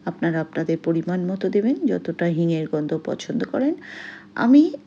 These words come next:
হাফ চামচ মতো দিয়েছি। আর দিলাম শুকনো লঙ্কার গুঁড়ো। এই শুকনো উপকরণগুলো এবার খুব ভালো করে মিশিয়ে নিতে হবে। সাথে দিয়ে দিলাম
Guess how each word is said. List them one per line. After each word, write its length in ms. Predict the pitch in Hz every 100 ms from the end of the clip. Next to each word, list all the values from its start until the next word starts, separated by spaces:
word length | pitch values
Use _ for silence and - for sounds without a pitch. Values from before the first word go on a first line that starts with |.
| - -
হাফ 280 | - 220 -
চামচ 400 | - 208 208 -
মতো 260 | 220 220 453 - - -
দিয়েছি। 480 | 147 143 - - - - - - - - - - - -
আর 140 | 208 196
দিলাম 440 | 180 202 214 302 - - - - - - - -
শুকনো 380 | - 175 - 170
লঙ্কার 420 | 180 175 175 370 392
গুঁড়ো। 280 | 170 143 - - - - - - - - - - - -
এই 140 | 185 175
শুকনো 480 | - 226 - 294
উপকরণগুলো 720 | 302 302 311 302 311 330 330 339
এবার 260 | 311 208 196
খুব 220 | - 247
ভালো 280 | 143 165 135
করে 260 | - - 330 - - - - - -
মিশিয়ে 360 | 160 - - -
নিতে 280 | 80 -
হবে। 340 | - 147 - 139 - - - - - - - - - - - - - -
সাথে 580 | - 214 208 - 240
দিয়ে 220 | 214 196 185
দিলাম 360 | 196 208 294